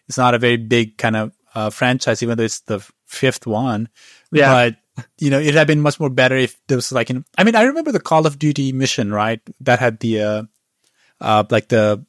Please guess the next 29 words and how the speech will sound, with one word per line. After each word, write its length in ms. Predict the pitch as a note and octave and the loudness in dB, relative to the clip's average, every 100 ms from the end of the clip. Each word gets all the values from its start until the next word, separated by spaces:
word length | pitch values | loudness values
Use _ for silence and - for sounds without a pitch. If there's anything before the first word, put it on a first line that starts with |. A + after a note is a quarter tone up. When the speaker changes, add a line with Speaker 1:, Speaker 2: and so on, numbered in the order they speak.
| _ | _
Speaker 1:
uh, 200 | A#2 G#2+ A#2 | -4 -4 -2
Normandy 480 | A#2+ A#2+ B2 B2 | -2 0 0 0
invasion 760 | A#2+ G#2 A#2 B2 - A#2 A2 A2+ | -2 0 0 0 -2 -4 -4 -4
mission. 360 | A2+ - A2+ G#2 | -2 -2 -4 -4
That 160 | A2 | -2
was 180 | E3 D#3+ | -2 -4
one 140 | D#3 C3+ | -2 -2
of 60 | |
the 60 | A#2+ | 0
best 320 | A2+ A#2 - | -2 -2 -2
one 380 | B2+ A#2 A2 G#2+ _ _ _ | -4 -2 -2 -6 _ _ _
I 100 | A2 | -4
remember. 340 | A2 A2+ A2+ A#2 | -2 -2 -2 0
Not 200 | F3 G#3+ | 0 0
Call 140 | F3 | -2
of 60 | C#3+ | -2
Duty, 220 | C3 A2+ - | -2 -4 -4
I 60 | |
think 160 | - D3+ | -2 0
Medal 180 | C#3 C3 | 2 2
of 120 | - | 0
Honor. 400 | B2 C3 G2+ G2 | 0 0 -2 -4
That's 180 | A#2 - | -4 -4
the 80 | B2 | -6
one 180 | A2 | -4
that 120 | G#2 G#2+ | -4 -4
had 180 | C#3+ | -6
it. 140 | C#3 | -8
Uh, 20 | - | -12